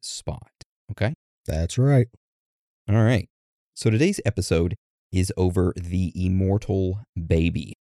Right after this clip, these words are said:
Speaker 1: So how today's episode will go is that we're gonna talk about a cult, which of course involves the baby. And then we're gonna talk about the immortal baby itself.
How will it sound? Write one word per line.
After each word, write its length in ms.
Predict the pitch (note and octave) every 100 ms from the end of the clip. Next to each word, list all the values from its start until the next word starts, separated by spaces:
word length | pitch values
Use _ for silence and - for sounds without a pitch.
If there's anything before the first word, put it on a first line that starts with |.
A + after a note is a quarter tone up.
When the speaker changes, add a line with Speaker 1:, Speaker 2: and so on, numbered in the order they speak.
| _ _ _ _ _ _ _ _ _
Speaker 1:
So 160 | - F#2+
how 220 | F2+ D3+
today's 320 | - E3 C#3
episode 420 | A2+ F#2+ F#2+ E2+ D#2+
will 120 | D#2+
go 280 | D#2 - F2 _ _ -
is 160 | F2+ F2+
that 140 | F2+
we're 60 | F2
gonna 160 | F#2
talk 320 | E2+ A#2+ B2 -
about 460 | G2 E2 F#2 F#2+ -
a 180 | F2 E2 -
cult, 480 | - G#2 - - - _ _
which 400 | - F2+ - - - _
of 100 | G2
course 300 | - E2+ D#2+
involves 460 | - D#2+ D2 D2+ -
the 100 | D2
baby. 340 | C#2+ C#2 G#2 - _ _ _ _
And 200 | F#2 E2+
then 180 | E2+ F#2+
we're 100 | F#2
gonna 160 | F#2 F#2
talk 260 | - F2
about 380 | E2+ F2 D2+ - -
the 400 | F#2 F#2 F2+ F2+
immortal 440 | E2+ F2 F2+ -
baby 400 | D#2 F#2 F2 E2
itself. 680 | C#2+ - - B2 F2+ A2+ -